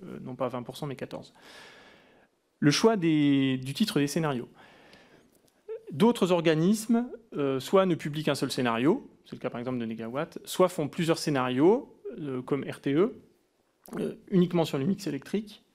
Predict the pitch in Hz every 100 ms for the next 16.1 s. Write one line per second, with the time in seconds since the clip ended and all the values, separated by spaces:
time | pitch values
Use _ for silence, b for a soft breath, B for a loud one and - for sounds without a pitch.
0 | - 139 131 131 - - 160 180 180 139
1 | 139 143 143 151 143 - 147 131 196 170
2 | 131 151 165 143 131 143 175 170 196 -
3 | - 139 131 131 123 117 117 - 160 170
4 | 170 190 180 - 147 135 123 120 120 175
5 | 143 - 143 151 160 151 156 156 156 156
6 | 143 151 147 127 131 127 135 147 127 123
7 | 123 - 127 139 147 123 113 151 139 120
8 | 123 170 139 - 147 123 117 - B B
9 | B B - 156 196 202 208 170 160 147
10 | 143 185 220 220 160 156 185 185 147 143
11 | - 165 165 170 175 175 139 139 160 143
12 | 131 139 170 190 214 - 139 135 135 131
13 | 131 - - - 139 - - 143 - 160
14 | 165 180 196 147 139 151 175 - 202 214
15 | 156 196 180 151 143 180 190 143 131 -
16 | -